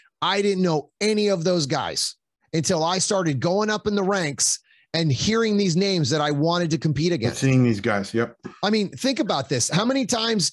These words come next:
Speaker 1: do you hear Max Michel's name other than because we know, I, I talk about his
Speaker 2: Yeah.
Speaker 1: videos. He, he doesn't post a ton of video. And if he does,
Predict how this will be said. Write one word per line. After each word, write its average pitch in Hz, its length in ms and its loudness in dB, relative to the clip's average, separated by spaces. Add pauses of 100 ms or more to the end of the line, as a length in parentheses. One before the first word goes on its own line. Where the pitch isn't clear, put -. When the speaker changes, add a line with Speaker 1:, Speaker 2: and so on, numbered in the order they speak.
(260)
Speaker 1:
do 175 120 0
you 196 220 2
hear 160 500 0 (220)
Max 190 340 0
Michel's 196 420 0
name 151 440 0 (260)
other 190 200 0
than 165 320 0
because 156 360 0
we 190 180 2
know, 170 380 2
I, 165 160 -4
I 175 120 0
talk 170 280 -2
about 143 300 -2 (140)
his 160 420 0
Speaker 2:
Yeah. 131 200 4
Speaker 1:
videos. 131 400 0 (200)
He, 202 100 0
he 165 160 2
doesn't 196 380 0
post 214 300 0
a 202 40 -4
ton 196 240 0
of 202 60 -2
video. 180 240 0
And 175 100 0
if 156 80 -2
he 175 80 2
does, 214 380 0